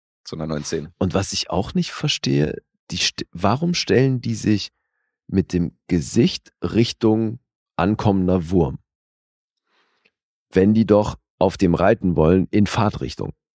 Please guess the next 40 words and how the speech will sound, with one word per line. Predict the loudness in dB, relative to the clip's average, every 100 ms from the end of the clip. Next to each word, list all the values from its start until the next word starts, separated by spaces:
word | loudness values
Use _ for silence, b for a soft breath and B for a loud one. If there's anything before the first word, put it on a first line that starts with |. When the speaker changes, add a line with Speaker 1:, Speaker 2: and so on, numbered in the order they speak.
| -2
Speaker 1:
Okay, | -2 0 2
das | 2 2
hat | -2
wiederum, | 0 0 0
das | 0 2
habe | 0
ich | 0
mir | 0
so | 2
erklärt, | 2 2 2 0 -18 _ _ _ _ _ _ _
weil | -2 0
dir | 2
ja | 2
dann | 2
der | 2
ganze | -2 -2
Sand, | -4 -6 -12
Sand | 0 0 0
in |
die | -8
Fresse | -6 -4 -2
haut. | -4 -6 -12 _ _ _ _ _ _ _ _ _ _ _ _ _ _ _ -4
Oder | -2 0
der | 2
Wind, | 2 0 _ -6
weißt | -6 0
du, |
weil | 2
wenn | 2 0
du, | -4 -4
wenn | -4 -2
du, | -2 -6 -10 _ _ _ b b b b
wenn | -4 -4
du |
gerade | 2 2 2
auf | -2
dem | 0
Wurm | 2 2
reiten | 2 0 0
würdest, | 0 0 -6 -12